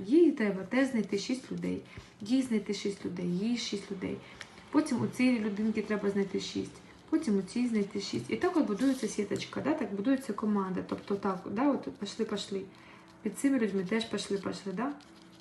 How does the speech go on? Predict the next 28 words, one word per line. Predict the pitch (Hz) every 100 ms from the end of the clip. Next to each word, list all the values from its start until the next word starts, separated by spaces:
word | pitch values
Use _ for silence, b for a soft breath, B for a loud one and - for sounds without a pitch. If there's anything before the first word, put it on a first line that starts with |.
| B B B B -
Чим | - 247
більше | 233 233 - 180
таких | 190 214 196
буде | 208 190
людей, | 180 175 220 370 - -
отак | 196 196 180 180
от | 175
в | 175 -
ширину, | - 190 180 175 185 311 392 - -
і | 196
отак | 190 196
от | 185
в |
глибину, | 180 185 175 175 175 254 392 B B B
тим | - 190
більше | 190 320 403 220
буде | 180 196
твій | 180 196 262
дохід. | 220 - - 180 B B B -
Щоб | 202 196
ти | 330
розуміла, | 349 294 240 226 190 180 - - - - - -
люди | 254 262 214
з-, | -
о, | 214 208
на | 214
оцьому | 226 247 254 208 196
рівні | 233 339 277 196